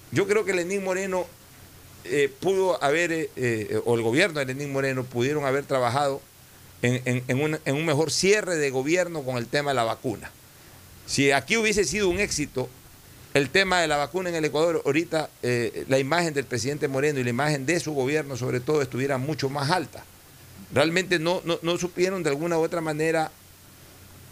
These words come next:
ejecutar bien, o como la gente esperaba esto, como la gente necesitaba esta situación.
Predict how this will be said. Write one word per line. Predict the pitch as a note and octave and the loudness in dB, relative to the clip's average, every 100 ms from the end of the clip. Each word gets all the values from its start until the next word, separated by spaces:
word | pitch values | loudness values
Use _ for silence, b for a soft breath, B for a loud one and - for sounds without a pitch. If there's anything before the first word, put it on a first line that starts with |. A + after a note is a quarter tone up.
| - | 2
ejecutar | D3 C#3+ C3 C#3 E3+ F#3+ | 4 4 -2 0 0 0
bien, | D#3+ E3 F#3 | 0 0 -2
o | B2+ | -6
como | B2 A#2 | -4 -2
la | G#2+ | 0
gente | A2+ D3+ C#3 | 0 0 -4
esperaba | - C3 C#3 D3+ | 0 2 2 2
esto, | D3 C#3+ | -2 -6
como | G#2+ G#2 | -4 -2
la | G2 | 0
gente | B2+ C#3 | 0 -2
necesitaba | C3 B2+ A2+ A#2 C3 | -2 -2 -4 -2 0
esta | C3 B2+ | 0 -4
situación. | B2 A#2+ A#2 C#3 A#2 | -8 -6 -4 -2 -4